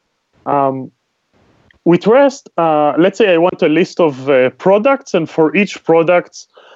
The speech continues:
I want to have specific information. So, uh, first of all, I need to qu-, I have two ways of doing it. One is to actually qu-, uh, query a list of products,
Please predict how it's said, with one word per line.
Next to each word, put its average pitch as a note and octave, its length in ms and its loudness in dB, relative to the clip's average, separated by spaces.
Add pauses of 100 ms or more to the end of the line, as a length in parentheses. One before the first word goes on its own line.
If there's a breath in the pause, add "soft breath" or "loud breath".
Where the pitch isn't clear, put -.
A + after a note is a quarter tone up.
(200 loud breath)
I C#3 120 2
want D3+ 220 0
to D#3 100 -4
have D3 240 0
specific - 540 -10
information. C3 640 -2
So, A#2 400 -2 (560 soft breath)
uh, B2+ 420 -2
first C4 280 -2
of C4 80 0
all, F#3+ 140 2
I D3+ 80 2
need F3+ 180 -2
to F3+ 160 -2
qu-, - 260 -12
I D#3 120 0
have G3 240 0
two A#3+ 280 0
ways F#3 240 2
of B2 160 -4
doing C#3+ 260 0
it. G#2 240 -6
One D3+ 480 -2 (560 soft breath)
is - 160 0
to E3+ 140 2
actually F#3 300 0
qu-, - 280 -6
uh, C#3 360 2
query D#3+ 560 2
a C3 60 0
list D3+ 340 0
of - 180 -4
products, D#3+ 720 -4